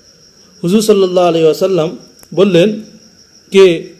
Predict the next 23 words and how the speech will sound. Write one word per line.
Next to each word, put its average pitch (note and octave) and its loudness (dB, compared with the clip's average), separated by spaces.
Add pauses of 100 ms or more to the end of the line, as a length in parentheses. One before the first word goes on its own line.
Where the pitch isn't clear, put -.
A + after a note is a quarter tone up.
খৌফ G#3 0
ইয়া B3 -4
মার্জ, F3+ -8 (1300)
ওজর F#3 0
হলো G#3 4
এই F#3+ 4 (640)
যে F3 -6
ঘুমিয়ে G#3+ 2
পড়েছে B3 0 (240)
বা C4+ -6
অসুস্থ, - -8 (640)
ঘুমিয়ে F#3+ -2
পড়েছে A#3+ -2
বা A#3 -2 (540)
অসুস্থ, G#3+ -4 (800)
এগুলো A#3 2
হলে B3 4 (380)
আগে G#3 -2
পিছু A#3+ -6
হতে B3 0
পারে, E3 -4 (260)
কিন্তু F3+ -8
এছাড়া F3 -2